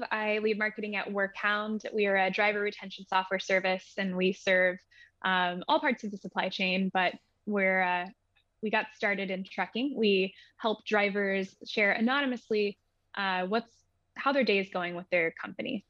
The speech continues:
And so then we present that information back to their companies to let them know how they can improve their services or what's going right in a driver's eyes. Uh, I've been at Workhound for almost four years now. And prior to Workhound, I come from sports marketing.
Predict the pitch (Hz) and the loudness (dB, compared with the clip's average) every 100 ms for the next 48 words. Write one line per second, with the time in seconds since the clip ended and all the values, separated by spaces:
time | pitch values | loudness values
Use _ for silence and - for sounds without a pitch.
0 | - 196 190 196 196 190 220 233 226 196 | -2 -2 2 4 4 4 4 6 4 2
1 | 196 185 180 196 180 175 - 180 180 185 | 2 0 0 0 -2 -2 -2 -2 -2 -4
2 | 185 180 180 - 190 180 180 175 180 175 | -2 -2 -4 -2 0 2 0 -2 -2 -2
3 | 175 185 185 - 269 269 233 214 208 196 | -2 -4 -8 0 0 2 0 -2 0 -2
4 | 202 - 185 185 175 175 208 208 - 175 | -2 -2 -4 -2 -2 -2 -4 -4 -8 -10
5 | 170 170 165 180 175 170 165 170 170 165 | -4 -4 -2 -6 -6 -6 -6 -6 -4 -2
6 | 170 - - - - _ _ - 214 208 | -2 -6 -20 -20 -20 _ _ 0 4 4
7 | 202 226 208 226 294 233 226 - 233 247 | 4 2 2 0 0 2 0 0 0 0
8 | - 208 196 196 185 - - 202 196 190 | 0 0 0 -2 -4 -8 -2 0 2 4
9 | 180 190 208 226 277 302 208 196 196 196 | 4 2 0 -2 0 -2 -2 -2 -2 -4
10 | _ - 254 330 294 254 233 226 214 202 | _ -2 0 0 0 -2 -2 -4 -4 -4
11 | 196 196 190 233 233 220 196 - 214 202 | -4 -4 -4 -2 0 0 -4 0 0 0
12 | - 180 - - - | -2 -4 -4 -6 -6